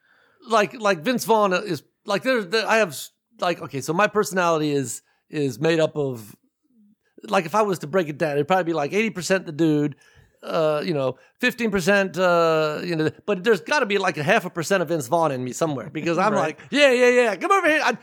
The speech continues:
Speaker 1: the fast talk, the snark, the, the
Speaker 2: Sure,
Speaker 1: you know, up
Speaker 2: okay.
Speaker 1: you, and <laughs> I don't know. Anyway,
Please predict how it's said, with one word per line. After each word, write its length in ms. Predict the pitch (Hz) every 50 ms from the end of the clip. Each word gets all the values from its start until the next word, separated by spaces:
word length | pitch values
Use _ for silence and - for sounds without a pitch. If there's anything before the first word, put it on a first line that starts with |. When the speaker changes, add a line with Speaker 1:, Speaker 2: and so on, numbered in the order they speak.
| - -
Speaker 1:
the 100 | 208 -
fast 280 | - 285 285 247 - -
talk, 280 | - 285 269 262 -
the 80 | - 185
snark, 460 | - - 240 277 254 254 262 - 202
the, 200 | 208 196 175 - - - - 139 _ -
the 120 | - -
Speaker 2:
Sure, 220 | - 202 160 120 -
Speaker 1:
you 80 | 269
know, 80 | 254 220
up 220 | 202 233 285 233
Speaker 2:
okay. 180 | 170 160 190 262
Speaker 1:
you, 220 | 262 262 254 240
and 340 | 226 190 175 - - 220 - - 165 - -
<laughs> 160 | _ _ - -
I 340 | - - - 202 208 214 226
don't 140 | 220 208 196
know. 140 | 170 156 - - - _ _ _ _ _ _ _ _ _ _ -
Anyway, 300 | 220 208 180 156 143